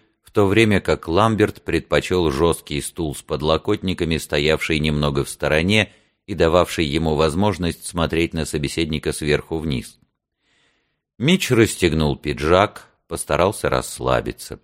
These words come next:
Скрестив ноги, принялся рассматривать носки своих новых ботинок. Всего двести долларов.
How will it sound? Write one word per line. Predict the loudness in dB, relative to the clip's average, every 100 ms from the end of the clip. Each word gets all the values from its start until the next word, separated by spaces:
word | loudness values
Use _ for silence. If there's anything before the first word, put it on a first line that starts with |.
| _ _ _ _ _
Скрестив | 0 2 2 2 -2 0
ноги, | 2 2 0
принялся | 0 0 0 0 2 2
рассматривать | 2 0 -2 0 0 0 0
носки | -2 -4 -6 -10
своих | -2 -2 -2 -4
новых | -4 -2 -2 0
ботинок. | 0 0 -2 -4 -4 -6 -16 _ _ _ _ _ -12
Всего | 0 4 4
двести | 4 2 4 2 2 -6 -6
долларов. | 0 2 4 2 0 -4 -8